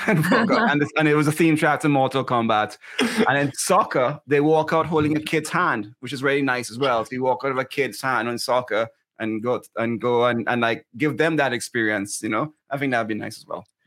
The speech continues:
Speaker 2: I really like that too. That sounds nice to, it's grounding, you know, to have
Speaker 1: Yeah.
Speaker 2: a kid next to you. They're like, they don't know what's going on. This is
Speaker 1: Yeah,
Speaker 2: just so
Speaker 1: exactly.
Speaker 2: relaxing now.
Speaker 1: <laughs>
Speaker 2: Yeah.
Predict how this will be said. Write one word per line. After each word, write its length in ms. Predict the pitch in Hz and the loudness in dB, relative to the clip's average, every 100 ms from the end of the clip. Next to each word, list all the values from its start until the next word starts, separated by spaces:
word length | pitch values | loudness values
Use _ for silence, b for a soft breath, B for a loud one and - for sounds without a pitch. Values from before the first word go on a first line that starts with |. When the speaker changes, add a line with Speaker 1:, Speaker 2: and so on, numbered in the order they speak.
| B B B - | B B B 0
Speaker 2:
I 220 | 247 311 | 2 2
really 380 | 262 254 254 247 | 2 2 4 4
like 340 | 240 233 233 | 2 2 0
that 240 | 226 214 - | -2 -2 -2
too. 280 | - 220 208 | 0 2 2
That 200 | 202 220 | 0 2
sounds 280 | 247 240 202 | 0 0 0
nice 400 | 220 226 226 - | 0 0 -2 0
to, 300 | 233 196 - | 0 0 -2
it's 160 | 233 | -4
grounding, 800 | - 220 214 220 220 196 165 170 | 0 0 2 2 2 0 0 -2
you 80 | 190 | -2
know, 200 | 196 208 | 0 0
to 60 | 208 | 2
have 200 | 220 214 | 0 0
Speaker 1:
Yeah. 60 | 202 | 0
Speaker 2:
a 0 | |
kid 220 | 220 202 | -2 0
next 240 | 214 226 220 | -2 -2 0
to 100 | 240 | 0
you. 120 | 233 | 2
They're 120 | 220 | 0
like, 160 | 214 220 _ | -2 -8 _
they 100 | 220 | 0
don't 180 | 254 226 | 2 2
know 100 | 202 | 2
what's 180 | 175 - | 2 0
going 360 | 175 165 165 | 0 2 0
on. 320 | 165 - 190 180 _ _ | -2 -2 -4 -8 _ _
This 140 | 214 226 | -4 0
is 80 | |
Speaker 1:
Yeah, 100 | 226 | 0
Speaker 2:
just 200 | 220 233 | 0 0
so 60 | 208 | 0
Speaker 1:
exactly. 260 | 208 220 220 | 0 0 2
Speaker 2:
relaxing 840 | 214 208 208 233 226 - 208 175 190 | 2 2 2 2 -2 -4 -2 0 0
now. 300 | 180 180 190 | 0 -2 -4
Speaker 1:
<laughs> 840 | 135 147 - - - - - 214 208 | -8 -8 -14 -16 -10 -10 -6 -6 -2
Speaker 2:
Yeah. 220 | 208 | -2